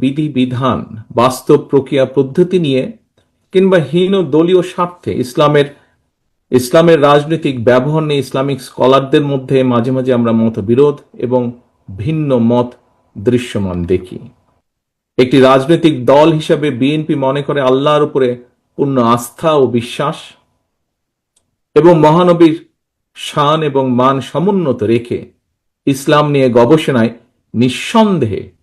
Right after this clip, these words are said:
কোনো বাধা নেই। তবে ধর্মীয় ইস্যু নিয়ে বিরোধ কিংবা ভিন্ন মত অথবা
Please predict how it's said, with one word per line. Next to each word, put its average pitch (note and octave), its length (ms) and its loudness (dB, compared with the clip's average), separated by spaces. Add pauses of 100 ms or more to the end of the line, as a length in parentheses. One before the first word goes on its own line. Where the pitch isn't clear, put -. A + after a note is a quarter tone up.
(220)
কোনো D3 200 2
বাধা G#2+ 340 0
নেই। E2+ 200 -8 (1300)
তবে G#3 180 4
ধর্মীয় G3 500 6
ইস্যু G3+ 200 -2
নিয়ে G3 200 0 (520)
বিরোধ D3 480 6
কিংবা C#3 340 -2
ভিন্ন C3+ 280 -4 (200)
মত G#2 220 -2 (320)
অথবা C3 380 0